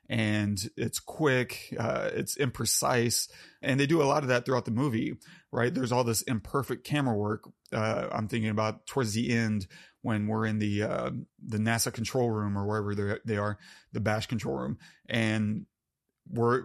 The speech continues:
we're realizing that this whole plan is failing, and they start kind of moving, roaming the camera around, right? We're pulling focus kind of, you know, not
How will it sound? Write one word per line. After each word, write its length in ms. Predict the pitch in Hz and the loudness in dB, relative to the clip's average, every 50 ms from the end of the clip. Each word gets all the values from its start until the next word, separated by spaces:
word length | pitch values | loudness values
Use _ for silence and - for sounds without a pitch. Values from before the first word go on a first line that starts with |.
| - | -2
we're 160 | 117 131 123 | -2 0 2
realizing 560 | 131 147 147 139 131 123 123 110 120 117 110 110 | 6 6 6 8 8 6 6 4 2 2 2 0
that 140 | 110 107 | 0 0
this 120 | - 127 - | 0 -2 0
whole 160 | - 123 117 | 2 0 0
plan 240 | - - 131 120 113 | 0 0 0 0 0
is 160 | 107 101 95 95 - _ - | 0 -2 -4 -6 -10 _ 0
failing, 420 | 139 131 123 117 - 76 76 78 - - - - - _ | 2 2 2 2 0 -4 -4 -6 -8 -12 -20 -20 -12 _
and 80 | - 113 | -2 0
they 80 | 117 | 0
start 360 | 117 - - 147 139 139 127 | 0 2 2 4 2 2 2
kind 160 | - 139 131 120 | 0 2 2 2
of 240 | 113 104 101 - | 2 0 -2 -4
moving, 500 | - 120 113 135 151 143 147 143 135 - | -2 0 2 4 4 4 4 2 0 0
roaming 340 | - 120 135 151 156 147 143 | 2 2 2 4 4 2 0
the 80 | 135 - | 0 -2
camera 540 | - - - 139 143 143 139 143 143 139 139 | -4 -2 -2 0 0 0 0 0 0 0 2
around, 300 | 143 143 143 143 139 139 | 2 2 2 0 0 2
right? 240 | 143 139 143 143 - _ - - - _ _ _ | 0 0 0 -2 -6 _ -20 -20 -20 _ _ _
We're 60 | - | -14
pulling 320 | - - 160 160 139 120 | -4 0 2 4 4 2
focus 560 | 98 - - - 147 147 - - 143 139 131 | 0 -4 0 2 4 4 4 4 2 4 2
kind 240 | - - 135 135 120 | 2 2 2 2 2
of, 220 | 117 113 101 95 - _ _ _ _ _ | 2 0 0 -4 -12 _ _ _ _ _
you 160 | - - - | -6 -4 -4
know, 320 | 127 123 120 - - - - - | -2 -2 -2 -4 -4 -6 -8 -8
not 460 | - - 113 117 127 127 127 123 - | -4 -4 0 2 2 2 2 2 0